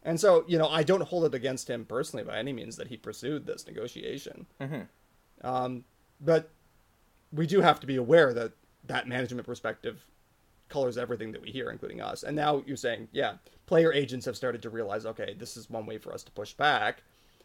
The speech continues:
Speaker 1: And <laughs> it hasn't necessarily led to more accuracy. It's just led to more stenography.
Speaker 2: Yep.
Speaker 1: Um,
Speaker 2: Um, yeah, so I think that that's just about everything we wanted to, to cover.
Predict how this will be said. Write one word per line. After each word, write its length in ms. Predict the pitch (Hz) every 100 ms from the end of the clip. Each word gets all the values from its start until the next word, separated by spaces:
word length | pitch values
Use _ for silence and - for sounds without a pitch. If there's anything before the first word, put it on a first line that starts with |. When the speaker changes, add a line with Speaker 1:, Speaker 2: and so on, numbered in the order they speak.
| _ _ _
Speaker 1:
And 420 | 143 170 165 - - 262 - _ -
<laughs> 400 | - - - -
it 100 | 170
hasn't 380 | 185 208 170 170
necessarily 840 | 156 156 131 165 160 143 135 120 127 -
led 300 | 131 135 113
to 80 | 135
more 220 | 123 117
accuracy. 760 | 143 147 127 117 - 101 101 - _ _ -
It's 200 | 127 -
just 220 | 131 -
led 240 | 123 120 117
to 320 | 120 117 120 _
more 160 | - 113
stenography. 680 | - 107 117 123 - - 151 _ _ _ _ _ _ _ _ 104
Speaker 2:
Yep. 180 | 107 - _ _ _ _ - _ _ _ _ _ _ _ _ _ _ - - -
Speaker 1:
Um, 240 | 135 139
Speaker 2:
Um, 380 | 123 117 120 - _ -
yeah, 140 | 175
so 120 | 143
I 40 | 147
think 140 | 202
that 200 | 147 -
that's 220 | 123 -
just 180 | - -
about 300 | 107 98 85 -
everything 260 | 104 107 98
we 80 |
wanted 260 | 95 95 90
to, 440 | 107 92 90 92 90 _
to 100 | 107
cover. 340 | - 90 90